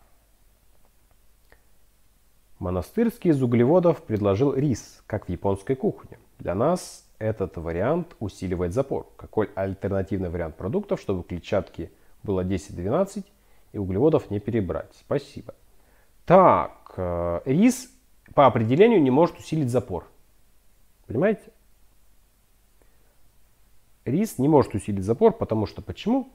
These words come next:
Правильно. Потому что, когда рис вы пере-, э, съедаете,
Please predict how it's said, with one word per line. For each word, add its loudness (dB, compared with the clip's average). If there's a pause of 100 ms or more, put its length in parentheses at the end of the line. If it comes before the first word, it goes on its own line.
Правильно. 6 (760)
Потому -2
что, -6 (1200)
когда 6
рис 0
вы -6
пере-, -4
э, -2 (240)
съедаете, 4